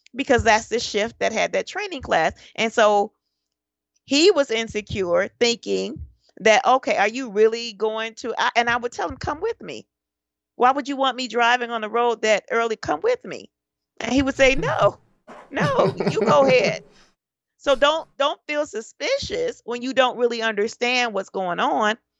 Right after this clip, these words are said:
Speaker 1: But because of his insecurity, because he had an issue with abandonment early in his childhood because his mom passed away early,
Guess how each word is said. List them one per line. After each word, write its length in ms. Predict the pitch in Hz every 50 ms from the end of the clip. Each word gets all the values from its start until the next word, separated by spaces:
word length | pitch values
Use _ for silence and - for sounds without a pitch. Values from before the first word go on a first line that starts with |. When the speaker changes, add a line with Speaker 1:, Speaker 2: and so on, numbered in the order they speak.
| _ _ _ _ - - _ -
Speaker 1:
But 160 | 101 226 -
because 300 | 120 - - 233 220 -
of 80 | 226 214
his 180 | 240 220 - -
insecurity, 1120 | 220 240 240 240 - 208 190 - - 294 320 453 508 440 269 202 202 196 220 330 381 - - - - _ _ _ _ _ _ _ _ _ _ _ _ _ _ _
because 260 | - 247 - 240 226
he 120 | 247 262
had 180 | 277 233 220 214
an 80 | 220 -
issue 440 | 202 220 233 - - 240 233 233 220
with 360 | 214 208 202 202 202 208 - _ _ _ _ _ -
abandonment 840 | 190 190 180 - 226 247 269 294 330 311 240 220 196 196 202 - -
early 280 | 208 208 208 208 208 202
in 100 | 208 214
his 200 | 202 202 - -
childhood 460 | - 269 269 294 339 285 220 208 196
because 200 | 202 - 196 180
his 140 | 185 180 185
mom 300 | 190 190 226 285 - -
passed 360 | - - 185 175 180 - -
away 220 | 165 165 160 151 -
early, 440 | - 160 160 151 139 135 170 247